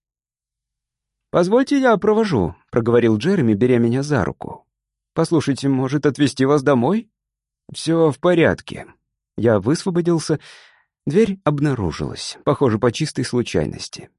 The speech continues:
Я вышел в коридор и направился к себе, гадая, смогу ли найти свой кабинет. Моя кровь будто превратилась в горячий турецкий кофе.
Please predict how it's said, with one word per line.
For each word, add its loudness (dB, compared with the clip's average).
Я 2
вышел 0
в -8
коридор 0
и -8
направился -2
к -14
себе, 0
гадая, -2
смогу 0
ли 2
найти 0
свой -2
кабинет. -4
Моя 2
кровь -4
будто 0
превратилась 0
в -4
горячий 0
турецкий -2
кофе. -8